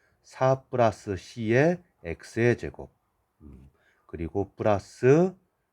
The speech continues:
자, 사 플러스 사 씨의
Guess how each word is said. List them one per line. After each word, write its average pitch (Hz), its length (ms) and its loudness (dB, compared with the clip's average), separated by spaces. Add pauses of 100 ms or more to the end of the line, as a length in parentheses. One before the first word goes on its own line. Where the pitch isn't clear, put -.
(120)
자, 67 320 -14
사 110 420 -2
플러스 131 800 2 (160)
사 120 300 -4
씨의 - 340 -18